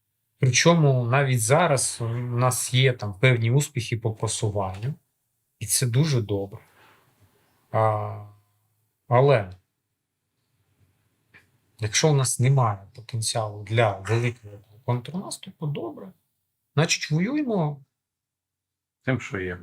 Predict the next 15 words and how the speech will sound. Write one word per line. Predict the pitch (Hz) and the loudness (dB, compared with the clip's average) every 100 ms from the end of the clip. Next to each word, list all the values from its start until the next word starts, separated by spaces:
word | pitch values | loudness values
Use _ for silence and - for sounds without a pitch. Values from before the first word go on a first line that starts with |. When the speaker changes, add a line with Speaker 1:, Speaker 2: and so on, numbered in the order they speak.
| - | -2
Speaker 1:
тим, | 156 214 | 0 2
що | - 160 | 2 2
є, | 135 135 180 247 - _ _ _ _ _ _ _ _ _ _ _ _ | 2 4 2 0 -8 _ _ _ _ _ _ _ _ _ _ _ _
але, | 151 135 135 170 185 | 4 6 6 6 6
ну, | 170 127 139 139 117 107 _ _ _ _ _ _ _ _ _ _ _ _ - - | 2 0 -2 -4 -10 -14 _ _ _ _ _ _ _ _ _ _ _ _ -20 -2
з | 117 117 | 2 6
розумінням | 131 120 135 160 156 131 | 6 6 6 6 6 4
того, | 117 107 151 | 4 4 4
що | 147 - 117 113 110 107 101 98 98 - | 2 2 2 4 2 0 -4 -8 -12 -4
<laughs> | |
велике | 143 127 104 110 135 - | -2 0 0 2 2 2
озброєння | 117 107 107 123 139 113 107 - - - _ | -2 0 2 4 4 2 -4 -10 -20 -20 _
прийде | - 127 120 | 2 2 2
трошки | 110 110 - 113 | -2 -2 -4 -8
пізніше. | 107 107 104 101 - | -8 -6 -4 -6 -8